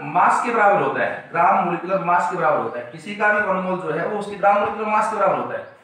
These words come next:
तो बच्चों मैं यहाँ से लिख सकता हूँ टू मोल है, मैंने उस दिन भी कहा था जितना आगे कोएफिशिएंट है उसको रख दो, टू into वन मोल का मास हाइड्रोजन का एच टू है तो टू, टू into टू gram of एच टू required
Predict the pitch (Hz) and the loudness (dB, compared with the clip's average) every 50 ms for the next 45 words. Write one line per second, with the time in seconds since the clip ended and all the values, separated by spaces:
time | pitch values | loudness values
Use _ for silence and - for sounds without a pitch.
0 | - - - _ _ - 165 - 240 226 233 233 202 190 - - 226 226 - - | -20 -20 -20 _ _ -14 -10 -6 -2 0 0 2 2 2 2 2 0 0 -4 -4
1 | - - - - - - - - - - - _ _ _ _ _ _ _ _ - | -4 -2 0 0 0 -2 -6 -12 -16 -20 -20 _ _ _ _ _ _ _ _ -6
2 | 233 240 233 240 247 226 - - - - - - - - 160 180 202 214 208 233 | -4 0 2 4 4 4 4 2 0 -2 -6 -10 -6 -4 -4 -2 -2 -2 -2 -2
3 | 233 226 - - 147 - - - - - - - - - - - _ 143 170 185 | -2 -2 0 2 2 2 2 2 -2 -4 -10 -12 -16 -20 -20 -20 _ -16 -14 -6
4 | 240 240 262 - 247 247 247 247 247 247 233 226 226 214 - 233 214 196 196 190 | -4 0 2 4 4 4 4 4 2 2 2 0 0 0 0 -2 0 0 0 -2
5 | - - 202 196 180 170 165 139 127 - - 185 196 202 196 180 165 151 - 151 | -2 -2 -2 -2 0 0 0 -2 -6 -4 -6 -6 -6 -6 -6 -6 -6 -6 -8 -10
6 | 131 123 123 151 170 - 190 196 196 196 190 190 180 180 180 180 180 156 143 143 | -10 -6 -4 -2 -2 0 0 0 0 0 0 0 2 2 2 2 2 2 0 0
7 | 147 156 170 170 170 175 - - - - 160 156 - - 247 214 196 175 175 175 | -2 -4 -8 -8 -4 -2 -2 -2 -2 -2 -4 -4 -4 -6 -4 -2 0 2 2 2
8 | 175 - - 143 131 135 - 147 147 151 - - - 196 214 226 220 220 220 220 | 0 -2 -4 -12 -14 -14 -12 -12 -12 -12 -12 -14 -12 -10 -8 -6 -6 -8 -6 -8
9 | 214 - 226 226 226 214 202 190 190 190 190 190 202 202 - - - - - - | -8 -8 -8 -8 -2 2 4 4 4 4 2 0 0 0 -2 -6 -10 -16 -20 -20
10 | _ _ _ _ _ _ _ _ _ _ _ _ _ - 165 170 - - 180 180 | _ _ _ _ _ _ _ _ _ _ _ _ _ -4 -2 -2 -2 -4 -6 -6
11 | 170 - - - - - - _ _ _ _ _ _ - - _ _ _ _ _ | -6 -6 -12 -18 -20 -20 -20 _ _ _ _ _ _ -20 -20 _ _ _ _ _
12 | _ - 139 165 160 - 180 180 175 170 160 160 160 | _ -10 -10 -8 -6 0 2 4 4 4 4 2 0